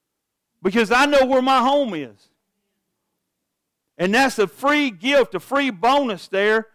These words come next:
of salvation, is eternity. There's the bonus of forgiveness of sins by Jesus' death on the cross. There's the free, there's the free bonus of being adopted by God the Father and being able to call Him Abba Father. And then there's the,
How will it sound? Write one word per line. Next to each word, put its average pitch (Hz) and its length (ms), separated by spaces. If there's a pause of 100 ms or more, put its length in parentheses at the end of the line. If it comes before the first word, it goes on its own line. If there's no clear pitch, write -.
(160)
of 180 120
salvation, 240 720
is 175 160
eternity. 202 600 (320)
There's 240 280
the 220 100
bonus 254 440
of 190 100
forgiveness 233 520
of 196 100
sins 254 460 (280)
by 233 220
Jesus' 220 500
death 196 340
on 180 160
the 160 80
cross. 147 540 (680)
There's 254 240
the 220 80
free, 214 260
there's 233 280
the 220 100
free 269 320
bonus 247 480
of 185 120
being 240 220
adopted 226 640
by 214 180
God 233 400
the 196 100
Father 233 560 (240)
and 202 200
being 262 240
able 254 240
to 208 80
call 247 440
Him 175 360 (160)
Abba 170 300
Father. 143 500 (520)
And 254 240
then 277 280
there's 233 340
the, 190 300